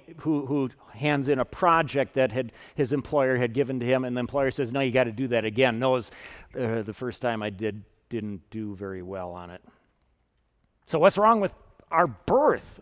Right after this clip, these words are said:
<laughs> What's wrong with us? Why do we have to be born again? A lot of people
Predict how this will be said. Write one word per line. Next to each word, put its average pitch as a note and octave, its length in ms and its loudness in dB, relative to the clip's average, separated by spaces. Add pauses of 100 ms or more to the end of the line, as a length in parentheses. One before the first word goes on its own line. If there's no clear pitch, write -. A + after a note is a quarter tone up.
(160)
<laughs> - 140 -20
What's - 160 -4
wrong A#3+ 180 10
with E3+ 120 4
us? A3 240 10
Why G#3 160 12
do C4 60 8
we A#3+ 80 12
have A#3 120 6
to G#3 60 2
be F#3+ 140 4
born A3+ 340 6
again? F#3+ 560 6 (2500)
A C3+ 80 -6
lot D#3+ 140 6
of - 60 -4
people D3+ 300 2